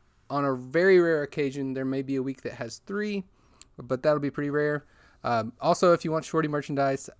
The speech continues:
I think Evacuation Boy is still running the Shorty store at evacuation boy dot com.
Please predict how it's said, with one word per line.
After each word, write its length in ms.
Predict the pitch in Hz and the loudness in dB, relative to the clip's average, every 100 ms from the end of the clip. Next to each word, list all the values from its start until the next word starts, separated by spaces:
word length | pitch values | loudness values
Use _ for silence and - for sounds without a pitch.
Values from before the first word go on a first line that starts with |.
| _ - | _ -16
I 80 | |
think 200 | 120 147 | -6 -2
Evacuation 520 | 135 143 135 143 139 139 | 0 0 2 0 0 2
Boy 160 | 139 | 2
is 80 | 131 | 2
still 180 | - 143 | 0 2
running 300 | 143 139 127 | 2 2 0
the 260 | 117 107 | -4 -8
Shorty 280 | - 175 147 | -6 -2 -2
store 380 | - 156 143 143 - | -2 -2 -2 -2 -6
at 160 | 120 _ - | -10 _ -14
evacuation 640 | 117 139 139 143 143 147 | -6 -4 -4 -2 -2 -2
boy 140 | 135 131 | -2 -2
dot 160 | 123 | -4
com. 320 | - 170 175 | -4 -2 -2